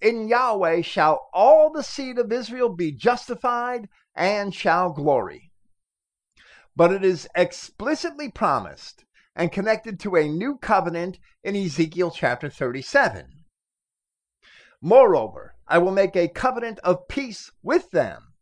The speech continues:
speaking to the children of Israel. Ezekiel is already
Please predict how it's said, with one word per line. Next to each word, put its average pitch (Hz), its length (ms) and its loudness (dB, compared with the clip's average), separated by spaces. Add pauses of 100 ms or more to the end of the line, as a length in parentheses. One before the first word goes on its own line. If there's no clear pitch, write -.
(100)
speaking 120 640 -10
to 95 480 -6 (280)
the 156 100 -8
children 113 360 -8
of 143 120 -8
Israel. 135 400 -8 (1500)
Ezekiel 147 760 -4
is 131 180 -8
already 135 560 0